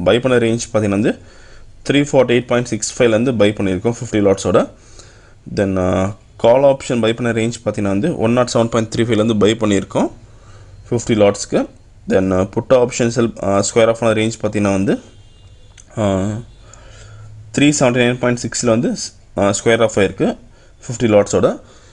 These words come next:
So, ட்வென்டி செகண்ட்ஸில் நம்ம ட்ரேடிங் முடிச்சிருக்கோம் இன்னைக்கு. இன்னைக்கு overall profit பார்த்தீங்கன்னா வந்து ஃபிஃப்டி த்ரீ தௌசண்ட் ஃபைவ் ஹண்ட்ரட் பண்ணியிருக்கோம்.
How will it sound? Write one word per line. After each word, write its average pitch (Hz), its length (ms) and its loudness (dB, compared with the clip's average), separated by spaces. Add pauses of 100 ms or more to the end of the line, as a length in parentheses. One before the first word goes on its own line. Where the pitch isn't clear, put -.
(120)
So, 117 160 0
ட்வென்டி 120 460 0
செகண்ட்ஸில் 143 300 0
நம்ம 131 180 0
ட்ரேடிங் 107 340 0
முடிச்சிருக்கோம் 98 320 -6
இன்னைக்கு. 90 440 -4 (100)
இன்னைக்கு 95 280 -4
overall 113 280 4
profit 120 500 0
பார்த்தீங்கன்னா 110 320 0
வந்து 107 560 0 (560)
ஃபிஃப்டி - 220 0
த்ரீ 135 240 0
தௌசண்ட் 131 280 0
ஃபைவ் 107 100 2
ஹண்ட்ரட் 104 220 0
பண்ணியிருக்கோம். 98 440 -2